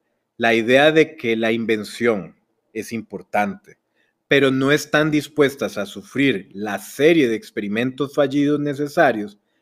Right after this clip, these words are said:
para llegar ahí. Muchos líderes piensan que al tomar una decisión no hay un punto de retorno y que si uno decide algo tiene que mantener su palabra. Este es un enfoque equivocado.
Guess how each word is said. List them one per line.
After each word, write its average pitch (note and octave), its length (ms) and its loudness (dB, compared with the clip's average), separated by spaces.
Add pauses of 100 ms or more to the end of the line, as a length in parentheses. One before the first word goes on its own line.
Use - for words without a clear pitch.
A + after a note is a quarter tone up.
(260)
para G#2 180 2
llegar F2+ 340 -4
ahí. D#2+ 360 -8 (1000)
Muchos G3+ 360 4
líderes A#2 720 2
piensan D3 420 4
que F3 120 2
al C3 140 0
tomar C3+ 320 2
una F#3 200 4
decisión D3+ 800 0 (260)
no C3 200 0
hay C3+ 180 4
un C3 200 -2
punto D#3+ 360 2
de A2 80 4
retorno G#2 600 -8 (540)
y F#3 160 -4
que E3 160 6
si D3+ 200 -6
uno G#3+ 220 6
decide E3 600 4
algo A2+ 480 2
tiene C3 580 0
que F#3 140 0
mantener A#2+ 560 -4
su C3+ 200 -12
palabra. G2+ 580 0 (680)
Este D3 500 4
es D3+ 120 2
un F3 160 2
enfoque F#3 400 0
equivocado. G2 760 -4